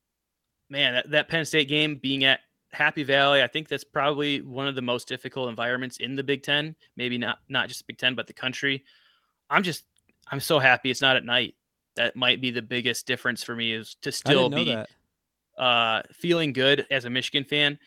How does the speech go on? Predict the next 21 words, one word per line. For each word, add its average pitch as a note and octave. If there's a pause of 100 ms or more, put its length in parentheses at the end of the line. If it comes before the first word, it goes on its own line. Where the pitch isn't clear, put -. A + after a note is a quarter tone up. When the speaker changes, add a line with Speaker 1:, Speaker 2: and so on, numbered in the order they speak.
(180)
Speaker 1:
So E3+
at F3
the F#3
beginning E3
of F#3
the D3
podcast, D3+
you D3
said, C#3+ (440)
uh, A#2+ (460)
potentially D#3
the, B2+
the B2+
best C3+
or, A2
or A#2
favorite C#3+
Jones. D3 (1120)
If F3+
you, G3
uh, D#3